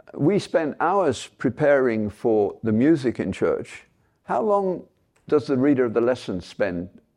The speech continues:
preparing the reading of the lesson? I started reading in church at twelve, but my mother made sure that I knew how to read the passage, where to put the emphasis.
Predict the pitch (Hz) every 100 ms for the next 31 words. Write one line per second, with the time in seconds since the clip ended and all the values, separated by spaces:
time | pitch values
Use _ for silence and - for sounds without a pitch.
0 | _ - 110 120 107 101 87 _ _ _
1 | _ 110 113 107 104 95 110 110 - -
2 | _ _ _ _ _ _ _ _ _ _
3 | _ _ _ _ _ _ - 180 - 139
4 | 120 117 107 104 101 98 - - - 180
5 | 104 65 117 98 104 101 107 160 92 -
6 | _ _ _ _ _ 113 113 113 - 135
7 | 107 110 - - 113 110 117 113 113 110
8 | 120 113 - - - - - - _ _
9 | _ _ _ _ _ _ _ _ _ _
10 | _ _ _ _ - 107 156 165 147 127
11 | 143 185 - - - - -